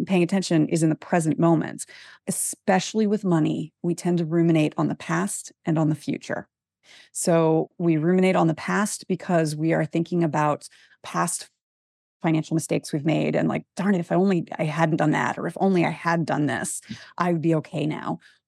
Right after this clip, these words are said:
Or we kind of ruminate on the future, like, "Uh, am I gonna be okay? Will I have enough to retire? Are we going to be able to send our kids to college?" You know, whatever kinds of financial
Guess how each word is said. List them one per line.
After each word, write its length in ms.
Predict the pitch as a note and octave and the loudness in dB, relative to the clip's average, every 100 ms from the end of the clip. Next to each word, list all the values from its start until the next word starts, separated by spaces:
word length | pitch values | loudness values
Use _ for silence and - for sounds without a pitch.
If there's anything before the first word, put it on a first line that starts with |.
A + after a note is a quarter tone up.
| - | 2
Or 420 | A#3 G#3 F3+ E3+ - | 6 8 6 2 -2
we 180 | F3 | -2
kind 240 | E3 F#3+ F3 | -2 2 2
of 140 | D#3 | 4
ruminate 420 | E3 E3+ E3 D#3 | 4 6 6 4
on 140 | D#3 D3+ | 2 0
the 60 | E3+ | -2
future, 420 | - G3+ - D#3+ | -2 -2 0 0
like, 300 | D3+ D3 - - | 2 2 -2 -6
"Uh, 280 | F3 E3+ - | -4 -4 0
am 160 | F3+ F3 | 2 4
I 100 | F3 | 4
gonna 200 | F#3 F3 | 4 6
be 160 | E3+ | 4
okay? 560 | D#3+ - G3 E3+ E3 D#3 | 4 0 0 2 0 0
Will 260 | D#3+ F3 F3 | 0 2 2
I 60 | |
have 220 | E3+ E3+ | 0 0
enough 180 | D#3+ D#3 | 0 -2
to 100 | - | -4
retire? 640 | D3 D3+ - F3+ D#3+ - - - - - | -6 -6 -4 0 0 0 -8 -14 -20 -4
Are 160 | E3 E3 | 0 2
we 180 | F#3 E3+ | 2 2
going 240 | F3+ E3+ | 2 2
to 80 | F3 | 0
be 60 | |
able 140 | F3 D#3+ | -2 -2
to 40 | |
send 300 | - E3+ E3 | -2 0 2
our 80 | D#3+ | 0
kids 260 | - D#3 - | -2 -4 -4
to 80 | |
college?" 640 | - - F3+ - - - - | -6 0 0 0 -4 -6 -6
You 100 | E3 | -4
know, 80 | D3 | -4
whatever 440 | D3+ F3+ F#3 E3+ | -2 0 2 0
kinds 260 | - E3+ D#3 | 0 2 2
of 120 | C#3 | 0
financial 720 | - - E3+ D#3+ D3+ - D3 | -10 -2 2 2 2 -2 -6